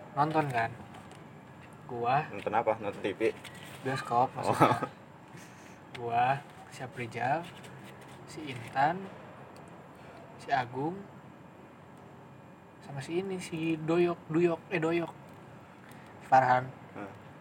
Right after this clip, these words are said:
Speaker 1: Siapa lagi, satu lagi, ya? Si Reski dah, kalau nggak salah. Si Reski bukan, ya?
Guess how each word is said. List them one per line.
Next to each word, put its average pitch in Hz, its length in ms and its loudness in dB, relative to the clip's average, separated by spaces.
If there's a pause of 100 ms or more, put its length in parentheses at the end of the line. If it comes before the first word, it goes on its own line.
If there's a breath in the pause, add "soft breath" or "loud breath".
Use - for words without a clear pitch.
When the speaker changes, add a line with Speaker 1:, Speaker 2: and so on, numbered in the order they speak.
(380)
Speaker 1:
Siapa - 220 -10
lagi, 233 180 6
satu 165 240 -6
lagi, 135 220 -6
ya? 117 100 -12 (1040)
Si - 140 -12
Reski - 340 -4
dah, 156 140 -6
kalau 131 100 -10
nggak 123 160 -12
salah. 120 200 -12 (1700)
Si - 80 -14
Reski 135 300 -6
bukan, 180 180 -2
ya? - 140 -14